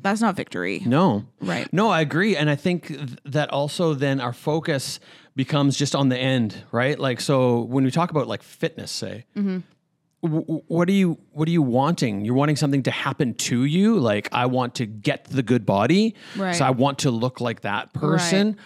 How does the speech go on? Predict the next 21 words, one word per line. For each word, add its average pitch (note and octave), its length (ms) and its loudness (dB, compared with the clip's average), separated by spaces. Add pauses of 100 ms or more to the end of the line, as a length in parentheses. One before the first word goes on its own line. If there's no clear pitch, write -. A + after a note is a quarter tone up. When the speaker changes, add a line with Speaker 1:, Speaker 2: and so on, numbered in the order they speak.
(180)
Speaker 2:
When C#3 380 -4
it's C3+ 180 -12
more D#3+ 240 2
like D3 300 2
things C#3 280 -2
need C3+ 100 -2
to - 40 -4
happen A#2+ 260 -6
in A#2 260 -4
you, G3+ 240 4 (140)
Speaker 1:
Mm-hmm. F3+ 360 -4
Speaker 2:
right? B2+ 260 2
And C3+ 140 2
that A#2 140 -2
whole D#3 240 2
process B2 1120 0 (320)
of, A2 600 2
um, G#2+ 560 -2
who F3 220 0
you G3 180 6
become C3+ 1200 0